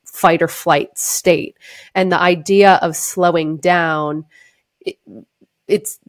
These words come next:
hard to fathom. And they think that then eventually they'll, you know, they'll, someone will surpass them, or,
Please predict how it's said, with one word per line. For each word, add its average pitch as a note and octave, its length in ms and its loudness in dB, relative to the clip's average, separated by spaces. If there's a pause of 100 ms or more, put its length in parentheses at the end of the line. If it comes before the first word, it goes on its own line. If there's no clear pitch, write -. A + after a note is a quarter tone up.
(140)
hard G3+ 320 2
to G3 120 -8
fathom. E3 680 2
And F3 120 -4
they E3 60 -4
think F3+ 320 -6
that D#3 160 -2
then D#3 340 -4
eventually D#3 680 -6
they'll, D3+ 420 -6 (300)
you F3+ 80 -2
know, D3+ 120 -6
they'll, E3 400 0 (400)
someone G3 380 2
will D#3 80 -4
surpass - 580 0
them, F#3+ 420 2
or, F3 580 2